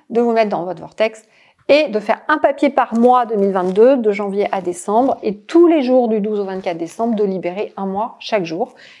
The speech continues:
Et même si vous vous souvenez pas de ce que vous voulez libérer de ce mois-là, un événement qui vous est arrivé, une émotion forte, et cetera, vous marquez le nom du mois et il se libérera ce qui devra se libérer. Ça va vous permettre quand même de démarrer deux mille vingt-trois plus léger.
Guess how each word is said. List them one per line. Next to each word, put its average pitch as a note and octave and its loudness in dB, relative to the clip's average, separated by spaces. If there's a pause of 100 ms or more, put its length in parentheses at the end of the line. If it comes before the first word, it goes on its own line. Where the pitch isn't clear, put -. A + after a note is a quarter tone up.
(200)
Et B3+ 4
même D#4+ 4
si D#4+ 2
vous C4 0
vous C4 0
souvenez A#3+ 2
pas C4 2
de A3+ -8
ce G3+ -14
que - -10
vous G3+ -6
voulez G3+ -4
libérer G3 -4
de F#3 -6
ce - -10
mois-là, G3 0
un F3 -4
événement F3 -4
qui G3 -14
vous F#3 -8
est - -4
arrivé, F3 -2
une F#3+ 0
émotion E3+ -6
forte, F#3 -8
et F3 -6
cetera, D#3+ -8 (360)
vous C#4+ 4
marquez F4 2
le B3+ 4
nom A3+ 2
du G3+ 0
mois G3 2
et B3 0
il A3+ -6
se - -16
libérera G3+ -2
ce - -18
qui A#3+ -8
devra G3+ -4
se - -10
libérer. E3+ -10 (580)
Ça - 0
va F4+ 2
vous D#4+ 0
permettre C4+ 0
quand C4 0
même B3+ 2
de B3 -2
démarrer A3 0
deux A3 2
mille G3+ -2
vingt-trois G#3+ -2
plus B3+ -4
léger. G#3+ -2